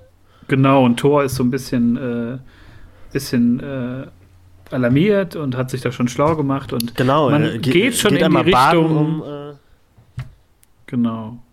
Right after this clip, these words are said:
Speaker 1: Man geht in die Richtung, so, man teast vermehrt
Speaker 2: Da kommt
Speaker 1: an,
Speaker 2: was.
Speaker 1: was in Richtung Thanos geht und, ähm, ja.
Speaker 2: Deswegen muss Avengers Infinity War jetzt wirklich, also, das muss wieder ein Avengers sein, wo alle sagen, „Wow,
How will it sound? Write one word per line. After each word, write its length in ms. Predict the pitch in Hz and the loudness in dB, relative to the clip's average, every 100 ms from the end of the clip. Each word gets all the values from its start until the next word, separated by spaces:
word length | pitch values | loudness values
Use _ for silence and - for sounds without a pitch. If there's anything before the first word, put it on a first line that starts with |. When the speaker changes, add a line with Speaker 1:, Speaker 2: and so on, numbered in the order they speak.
| _ | _
Speaker 1:
Man 140 | 127 120 | -4 0
geht 180 | 151 | 0
in 100 | 156 | 0
die 100 | 135 | 2
Richtung, 600 | 131 165 - 147 143 147 147 - - - | 0 0 0 0 0 -4 -10 -20 -20 -10
so, 580 | - 131 131 127 131 - - - | 0 4 4 2 0 -8 -6 0
man 120 | 131 | 0
teast 440 | - 202 - - - | 2 -2 -2 -10 -14
vermehrt 440 | - 135 135 131 | -2 2 4 2
Speaker 2:
Da 100 | 131 | 0
kommt 60 | 139 | 0
Speaker 1:
an, 380 | 165 175 160 - | 0 0 -2 -6
Speaker 2:
was. 280 | 156 131 135 | -4 -4 -4
Speaker 1:
was 20 | |
in 160 | - - | -8 -4
Richtung 300 | 143 147 123 | -2 0 0
Thanos 440 | 135 151 147 131 | 0 0 -2 -4
geht 380 | 127 123 127 123 | -2 -2 -2 -6
und, 420 | - 110 107 104 | -12 -10 -10 -10
ähm, 480 | 107 107 104 104 110 - _ _ _ _ - | -12 -12 -12 -14 -18 -20 _ _ _ _ -10
ja. 260 | 104 98 - - - _ _ - - - - - - - - | -8 -10 -16 -20 -20 _ _ -8 -8 -12 -20 -20 -20 -20 -6
Speaker 2:
Deswegen 500 | 117 - 127 131 131 | -4 0 2 2 2
muss 280 | 131 139 - | 2 -2 -4
Avengers 400 | 139 135 127 120 | -6 -4 -4 -4
Infinity 460 | 120 120 127 117 120 | -4 -4 -4 -4 -4
War 200 | 113 107 | -2 -4
jetzt 200 | 107 - | -10 -14
wirklich, 560 | 131 - 117 107 - | -16 -10 -10 -10 -12
also, 320 | 113 117 117 110 - _ _ - - - - - - _ - - _ | -6 -4 -4 -6 -16 _ _ -20 -20 -20 -20 -20 -20 _ -20 -20 _
das 180 | 131 147 | -6 -2
muss 240 | 170 170 | -4 -4
wieder 160 | 185 170 | -2 0
ein 100 | 151 | 0
Avengers 360 | 151 160 156 139 | 0 0 -2 0
sein, 180 | 143 139 | 2 2
wo 40 | |
alle 200 | 127 131 | 2 0
sagen, 340 | 127 127 120 | 2 0 0
„Wow, 340 | 113 113 101 | 2 2 0